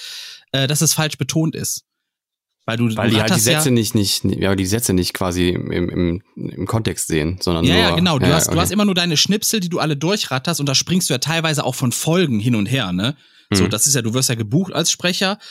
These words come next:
Speaker 1: dann heißt es, "Okay, wir machen heu-, du hast heute, f-, f-, weiß ich nicht, fünf, sechs Sätze in Folge eins und, äh, äh, neun Sätze in Folge sieben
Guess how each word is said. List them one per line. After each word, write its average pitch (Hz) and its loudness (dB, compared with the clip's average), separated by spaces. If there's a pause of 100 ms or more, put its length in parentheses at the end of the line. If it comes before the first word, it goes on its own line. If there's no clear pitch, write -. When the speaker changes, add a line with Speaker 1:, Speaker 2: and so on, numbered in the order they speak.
(160)
Speaker 1:
dann 127 0
heißt 151 0
es, 131 0
"Okay, 139 0
wir 123 0
machen 131 2
heu-, 127 0
du 123 -2
hast 147 -2
heute, 135 0
f-, 120 -6
f-, - -8
weiß 113 -2
ich 107 0
nicht, 101 -2
fünf, 156 0
sechs 127 -2
Sätze 131 -2
in 113 0
Folge 117 -2
eins 170 -2
und, 135 0
äh, 107 0
äh, 107 0
neun 135 2
Sätze 131 -2
in 117 -2
Folge 113 -2
sieben 190 2